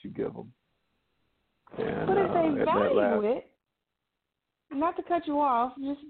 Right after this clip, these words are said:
Speaker 2: just, to, just
Speaker 1: No, you're
Speaker 2: ex-,
Speaker 1: good.
Speaker 2: just ex-, explain that value it,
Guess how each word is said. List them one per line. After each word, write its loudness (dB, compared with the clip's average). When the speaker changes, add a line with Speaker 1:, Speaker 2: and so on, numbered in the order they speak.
Speaker 2:
just, -6
to, -6
just -10
Speaker 1:
No, 2
you're -2
Speaker 2:
ex-, -8
Speaker 1:
good. -4
Speaker 2:
just -2
ex-, -4
explain -2
that -2
value 0
it, -6